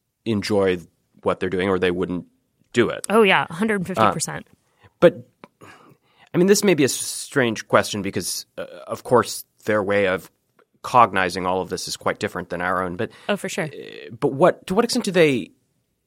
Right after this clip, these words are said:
Speaker 1: understand winning or, or even just doing well?
Speaker 2: You know, um, I think it's the idea of being rewarded, right? You know, when a horse does well or a rider does well, they instantly pat their neck and they give them big hugs. And,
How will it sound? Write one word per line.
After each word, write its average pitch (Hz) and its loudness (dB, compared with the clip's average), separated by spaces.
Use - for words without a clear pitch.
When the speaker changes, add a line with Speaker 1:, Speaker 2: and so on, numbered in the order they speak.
Speaker 1:
understand 117 0
winning 104 0
or, 95 -2
or 110 0
even 104 -2
just - -10
doing 104 0
well? 87 0
Speaker 2:
You 233 0
know, 240 2
um, 190 2
I 196 -2
think 262 0
it's - 2
the 202 4
idea 180 2
of 170 0
being 175 -4
rewarded, 151 -8
right? 175 -2
You 208 0
know, 180 0
when 185 -2
a 180 -4
horse 208 -2
does - -2
well 196 4
or 196 2
a 165 -2
rider 170 0
does 165 -2
well, 196 6
they 185 2
instantly 190 -2
pat - -6
their 190 2
neck 180 0
and 180 -4
they 180 -2
give 190 -8
them 202 -2
big 214 -6
hugs. 208 0
And, 170 -4